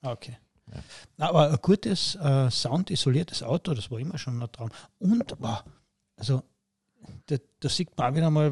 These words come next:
Speaker 1: da gibt's ja so einen Simulator, wie dieses Panel dazu zu bedienen ist.
Speaker 2: Mhm.
Speaker 1: Ja? Also die, dieses, äh, Navi In-Car Entertainment. Und da siehst du halt wieder, ah, Ding,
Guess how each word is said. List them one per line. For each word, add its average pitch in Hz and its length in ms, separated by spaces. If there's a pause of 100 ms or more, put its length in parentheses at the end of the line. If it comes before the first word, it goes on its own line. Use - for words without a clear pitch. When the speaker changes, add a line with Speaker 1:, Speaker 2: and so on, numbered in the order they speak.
(100)
Speaker 1:
da 135 100
gibt's 143 160
ja 156 60
so 147 100
einen 135 60
Simulator, 127 680
wie 135 120
dieses 131 560
Panel 143 360
dazu 120 300 (160)
zu - 100
bedienen 117 380
ist. - 400
Speaker 2:
Mhm. 92 220 (180)
Speaker 1:
Ja? 123 200 (360)
Also 131 180
die, 117 360
dieses, - 720
äh, 120 180
Navi 113 680 (760)
In-Car 131 640
Entertainment. 127 680 (640)
Und 160 220
da 170 180
siehst - 280
du - 40
halt 151 120
wieder, 143 180 (140)
ah, 147 160
Ding, 147 420